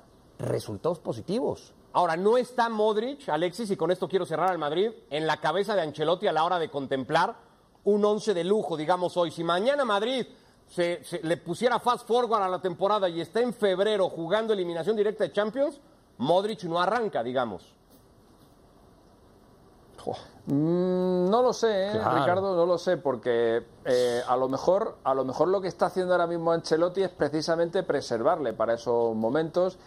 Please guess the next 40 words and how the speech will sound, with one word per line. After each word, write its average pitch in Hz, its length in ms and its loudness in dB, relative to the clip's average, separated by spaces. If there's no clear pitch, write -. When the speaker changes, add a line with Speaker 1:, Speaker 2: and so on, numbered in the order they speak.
Speaker 3:
y 143 120 -4
que 117 160 0
no 147 100 2
llegue, 123 720 0
y 123 80 -8
que 117 120 0
no 131 100 2
llegue 147 180 4
a 143 60 4
la 131 160 0
parte 123 800 0
más 131 240 0
importante 135 520 -2
de 131 80 2
la 127 100 2
temporada, 131 480 2
que 139 80 -6
empieza 120 360 -2
en 117 80 -2
febrero 120 380 0
o 117 40 -2
marzo, 139 440 0
eh, 107 640 0
con 104 340 -2
veinte, 135 360 0
treinta 123 380 0
partidos 107 340 -4
encima. 110 380 0
Recordemos 107 540 0
que - 100 -6
el 127 80 2
año 127 180 -2
pasado 123 380 0
Modric 123 340 -2
tuvo 120 180 0
un 117 120 -2
tramo 117 240 0
final 117 320 -2
de 110 80 0
temporada, 117 640 2